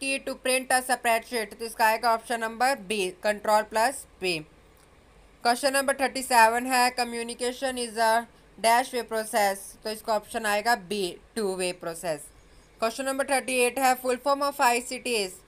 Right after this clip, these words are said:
तो इसका आएगा इन्फॉर्मेशन कम्युनिकेशन टेक्नोलॉजी।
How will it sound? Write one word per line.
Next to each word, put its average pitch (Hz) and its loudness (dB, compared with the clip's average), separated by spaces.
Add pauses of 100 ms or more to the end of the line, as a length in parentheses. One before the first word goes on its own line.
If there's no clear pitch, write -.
(100)
तो 220 -10
इसका 220 0
आएगा 233 4
इन्फॉर्मेशन 233 -2
कम्युनिकेशन 214 -4
टेक्नोलॉजी। 175 -4